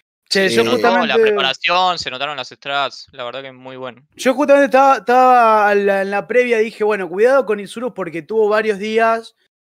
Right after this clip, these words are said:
Speaker 1: y pudo haber reforzado algún otro mapa, pudo haber visto, eh, diferentes cosas. Johnny se notó,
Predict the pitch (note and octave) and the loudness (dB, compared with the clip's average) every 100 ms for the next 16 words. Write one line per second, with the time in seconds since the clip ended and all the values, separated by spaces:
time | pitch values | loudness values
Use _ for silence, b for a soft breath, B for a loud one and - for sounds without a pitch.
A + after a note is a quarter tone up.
0 | _ E3 F3 D3+ A3+ G#3 A3 G#3+ F#3+ F3+ | _ -10 -10 0 2 4 2 0 -4 -6
1 | F#3 G3+ G3+ F#3+ G#3 G3+ F3+ G3 F#3+ G3 | -2 -2 -2 -4 -4 -2 -2 -2 -2 -2
2 | G3 G3 F#3 G3 - G3 F#3 F3+ _ _ | -4 -6 -8 -12 -8 -2 -2 -2 _ _
3 | _ _ _ _ - E3 D#3 D3+ D#3+ E3 | _ _ _ _ -4 -2 0 -2 -4 -4
4 | G3+ G#3 G3+ A#3 A#3+ B3 - _ _ _ | -4 -4 -2 -2 0 0 -2 _ _ _
5 | - - G#3+ F3+ F3+ F#3 G#3+ A3 G#3+ | -8 -2 0 0 0 0 2 2 0